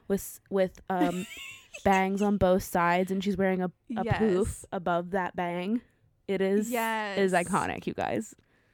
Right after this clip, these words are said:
Speaker 2: I love her.
Speaker 1: But carry on,
Speaker 2: She's
Speaker 1: Renee.
Speaker 2: the best. Anyway,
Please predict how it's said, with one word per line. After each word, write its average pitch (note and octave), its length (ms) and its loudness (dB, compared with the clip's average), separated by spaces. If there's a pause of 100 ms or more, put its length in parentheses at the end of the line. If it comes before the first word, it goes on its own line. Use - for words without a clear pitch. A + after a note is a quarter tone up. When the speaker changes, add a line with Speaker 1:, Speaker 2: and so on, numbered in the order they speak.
(440)
Speaker 2:
I A#3+ 140 -10
love F3+ 180 -12
her. - 240 -16 (640)
Speaker 1:
But C4+ 180 0
carry C4+ 240 2
on, G#3+ 100 2
Speaker 2:
She's G3 100 0
Speaker 1:
Renee. - 340 -4 (120)
Speaker 2:
the - 60 -10
best. - 220 -16 (1000)
Anyway, A3+ 480 -2